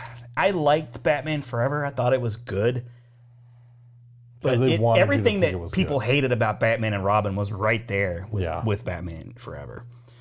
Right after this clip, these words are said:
Speaker 1: Um, and, but that's not the worst of it. Judge Dredd.
Speaker 2: See, the,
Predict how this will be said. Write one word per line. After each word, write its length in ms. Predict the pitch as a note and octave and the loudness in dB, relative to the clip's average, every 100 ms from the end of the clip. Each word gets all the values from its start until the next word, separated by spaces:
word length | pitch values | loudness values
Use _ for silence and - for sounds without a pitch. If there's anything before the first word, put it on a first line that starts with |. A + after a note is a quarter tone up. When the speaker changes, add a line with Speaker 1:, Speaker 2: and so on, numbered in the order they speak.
| - - - - | -20 -18 -10 -2
Speaker 1:
Um, 440 | F#2+ G2 G2 G2+ - - - | 0 2 0 -4 -12 -14 -4
and, 120 | C3+ | 0
but 140 | A#2+ | 2
that's 220 | F3 E3+ | 2 2
not 160 | D3 A2+ | 2 0
the 80 | G2 | 0
worst 300 | E2 E2 - | -4 -6 -8
of 140 | D2+ | -8
it. 140 | D2 - - - - - | -10 -12 -20 -20 -20 -10
Judge 360 | - B2+ A2 - | 0 2 2 -2
Dredd. 380 | G2 F#2+ F#2 - - - _ _ - - - - - - - - - - - - - | 0 2 2 -4 -14 -20 _ _ -20 -20 -20 -20 -20 -20 -20 -20 -20 -20 -20 -20 -18
Speaker 2:
See, 320 | - C#3+ C3+ - | -2 0 0 -2
the, 380 | B2+ C3+ A#2 - | -2 0 0 -4